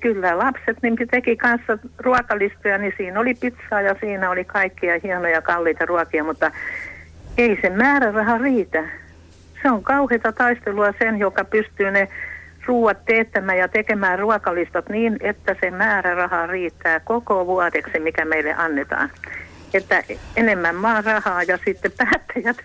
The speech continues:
sinne suunnittelemaan nuorten kanssa sitä ruokaa ja katsoa, mitä se maksaisi. Että kaikki kunnia ruoan tekijöille ja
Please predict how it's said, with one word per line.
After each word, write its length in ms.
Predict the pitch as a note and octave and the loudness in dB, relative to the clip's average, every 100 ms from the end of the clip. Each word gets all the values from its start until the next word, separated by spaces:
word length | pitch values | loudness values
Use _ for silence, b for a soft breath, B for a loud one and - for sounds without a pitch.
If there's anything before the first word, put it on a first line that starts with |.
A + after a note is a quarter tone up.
| - B B B - | -20 B B B -8
sinne 400 | A#3+ A3 G#3 G#3 - - B B - - - - - - | -4 0 2 2 -2 -20 B B -20 -20 -20 -16 -8 0
suunnittelemaan 800 | G4 A#3+ G#3+ D4 D4+ C#4 C4 B3 | 4 4 2 2 4 4 4 2
nuorten 380 | A#3 G#3+ G#3 G3 | 0 0 -4 -2
kanssa 220 | G3+ G3 | -2 -2
sitä 160 | G3+ | -2
ruokaa 380 | G3 G3 F3+ F3+ | 0 0 0 -2
ja 40 | F3 | -2
katsoa, 360 | F#3 - F#3 | -4 -4 -6
mitä 240 | E3+ E3 D#3 | -4 -4 -4
se 140 | D#3 D3+ - | -4 -6 -8
maksaisi. 520 | F3 E3 - - - - B B G#3 | -6 -6 -8 -10 -10 -14 B B -4
Että 180 | G#3 G#3 | -2 2
kaikki 400 | B3 D#4 F4 C#4 | 2 2 0 0
kunnia 480 | A#3+ B3 A#3 G3+ | 2 4 4 2
ruoan 380 | F#3+ G3+ F#3+ F3 | 2 2 2 -2
tekijöille 480 | F#3+ F3+ F3+ E3 D#3+ | -6 -4 0 0 0
ja 120 | D#3 | -2